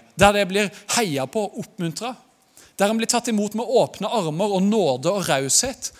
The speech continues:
når noen kommer og sier, «Vet du hva? Det var meg som dreit meg ut. Det var min feil.» Så kan vi væ-, møte hverandre sånn som Jesus møter oss, sånn som Gud møter oss. Han tar oss imot med åpne armer.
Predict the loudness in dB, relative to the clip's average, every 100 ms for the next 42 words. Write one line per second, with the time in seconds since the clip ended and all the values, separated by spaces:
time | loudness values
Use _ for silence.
0 | -10 -2 2 2 0 -4 -2 0 0 0
1 | -2 0 0 0 -10 _ _ -4 0 2
2 | 0 -6 -12 _ _ _ _ -10 -6 -4
3 | -6 -10 -14 -12 -6 -6 -6 -10 -12 -12
4 | -14 _ _ _ _ _ _ _ _ _
5 | -6 -4 -2 -2 0 -2 0 2 2 2
6 | -4 -4 0 0 0 -4 -6 -4 -2 0
7 | 0 -2 -4 -6 -4 -4 -4 -6 -6 -6
8 | -6 -6 -8 -8 -6 -4 -4 -4 -10 -10
9 | -6 -6 -4 -4 -2 -4 -10